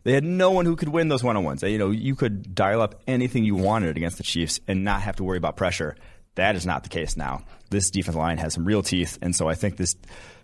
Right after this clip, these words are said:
this, while the offense may not be back, this defense is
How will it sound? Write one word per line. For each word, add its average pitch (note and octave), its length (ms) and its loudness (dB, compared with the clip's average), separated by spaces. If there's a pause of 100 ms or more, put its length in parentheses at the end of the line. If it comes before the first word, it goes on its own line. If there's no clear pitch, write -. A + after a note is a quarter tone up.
(120)
this, G#2+ 280 2
while G#2+ 220 4
the G#2 80 0
offense A#2+ 340 4
may G2+ 80 2
not F2 160 2
be F#2 60 -2
back, D#2+ 480 0
this F#2 180 -2
defense F2 600 0 (100)
is F2+ 460 0